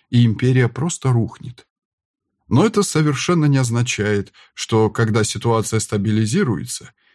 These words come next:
меня не захотят поменять на кого-то куда более прогнозируемого.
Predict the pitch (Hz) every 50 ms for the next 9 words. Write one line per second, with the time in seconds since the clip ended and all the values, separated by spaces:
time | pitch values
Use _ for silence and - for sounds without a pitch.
0 | _ _ - 117 123 170 208 208 185 185 165 131 143 135 - 127 123 127 - 151
1 | 175 160 - - 107 107 104 101 104 139 170 147 - 113 117 107 107 101 - -
2 | 123 127 170 190 170 - 135 127 123 - 127 120 135 131 113 127 131 120 117 117
3 | 107 - 120 110 107 113 117 113 104 120 117 - 139 - - - - - - -
4 | -